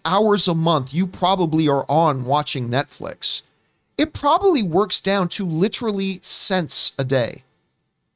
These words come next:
Cents a day. And it's still a pretty good value proposition.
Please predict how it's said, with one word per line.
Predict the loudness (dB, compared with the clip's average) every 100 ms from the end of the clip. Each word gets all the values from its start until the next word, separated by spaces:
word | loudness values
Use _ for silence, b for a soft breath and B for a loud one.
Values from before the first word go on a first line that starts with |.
| _
Cents | -2 0 2 0 0 -2 -2 -8 _ _ _ _ _ _
a | -2
day. | 0 -2 -4 -20 _ _ _ _ _ _ _
And | -4
it's | 0 0
still | 0 2 2
a |
pretty | 2 0
good | 0 0
value | 2 2
proposition. | 0 -2 -2 -4 -6 -8